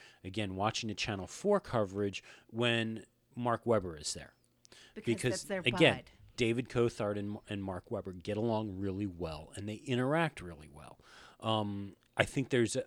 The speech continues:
Speaker 1: a solid level of respect that, um, Coulthard has for Susie Wolff.
Speaker 2: Mm-hmm.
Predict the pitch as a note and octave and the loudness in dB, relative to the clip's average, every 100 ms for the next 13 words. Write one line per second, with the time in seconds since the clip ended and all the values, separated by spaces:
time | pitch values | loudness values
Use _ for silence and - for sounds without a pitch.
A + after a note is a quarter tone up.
0 | A#2+ G#2+ - - G#2+ B2 B2 G#2+ G#2+ G2 | -2 -2 -2 0 2 2 2 -2 -2 -4
1 | G#2 G2 E2+ F#2 - - F2+ F2+ - - | -6 -8 -10 -8 -6 -6 -8 -12 -12 -16
2 | _ - - - - G#2 - - - _ | _ -20 -20 -20 -8 -6 -6 -8 -20 _
3 | _ B2 A#2 A2 A2 G#2+ G2+ - _ _ | _ -2 0 0 -4 -6 -10 -16 _ _
4 | _ _ _ _ _ _ _ _ _ _ | _ _ _ _ _ _ _ _ _ _
5 | - C3+ A#2+ A2+ G#2 - A2 A2 A2 - | 0 2 2 -2 -4 -4 -4 -4 -4 -6
6 | - A2 G#2 F#2+ A#2+ G#2 G2 F2+ G#2 D#3+ | -6 -4 -4 -4 -2 -2 -2 0 0 0
7 | - - _ F3 D#3+ D3 | -6 -20 _ -14 -12 -10